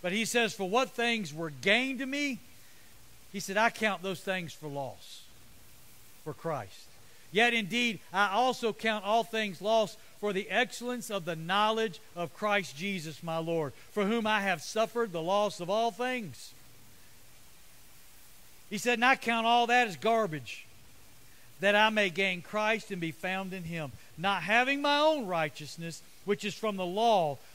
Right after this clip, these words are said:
but that which is through faith in Christ, the righteousness which is from God by faith, that I may know him, and not only him, the power of his resurrection."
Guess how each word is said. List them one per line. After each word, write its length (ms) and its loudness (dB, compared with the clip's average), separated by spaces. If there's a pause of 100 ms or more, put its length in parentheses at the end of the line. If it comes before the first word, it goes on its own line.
but 220 -4
that 320 4
which 240 -2
is 140 -6
through 280 -4
faith 460 -2 (160)
in 320 -4 (240)
Christ, 540 -6 (520)
the 120 -4
righteousness 800 0
which 200 -2
is 140 -6
from 400 -6
God 460 2 (200)
by 360 4 (260)
faith, 320 -2 (220)
that 160 4
I 180 4
may 240 2
know 400 2
him, 340 -4 (960)
and 140 -4
not 180 4
only 180 -2
him, 480 0 (400)
the 180 2
power 800 2
of 480 2 (240)
his 600 0 (160)
resurrection." 1040 0